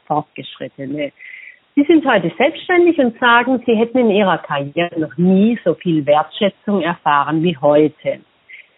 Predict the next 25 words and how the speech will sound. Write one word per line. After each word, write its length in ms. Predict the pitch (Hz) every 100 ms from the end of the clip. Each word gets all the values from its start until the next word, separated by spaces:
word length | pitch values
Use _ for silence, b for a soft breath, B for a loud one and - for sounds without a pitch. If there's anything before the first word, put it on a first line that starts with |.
| _
Ausgelöst 720 | 156 180 - 240 226 240 254 _
wurde 240 | 254 247
das 220 | 254 262 247
aber 200 | 247 240
durch 200 | 247 240
einen 260 | 254 269
Schock 300 | - 359 359
vor 120 | - 190
einigen 440 | 165 160 156 170
Jahren, 480 | 151 143 147 170 196 B B _ 180
als 140 | 180
Sie 100 | 220
von 220 | 220 180
heute 320 | 151 143 165
auf 160 | 160 -
morgen 320 | 151 143 175
entlassen 640 | 170 175 135 - - 151 143
wurden 340 | 143 160 185
und 160 | 175 190
in 160 | 190 208
die 120 | 214
Rente 460 | 156 151 151 151
geschickt 500 | 135 139 - 143 _ _
wurden. 540 | 139 139 139 143 139 139 _
Viel 200 | 233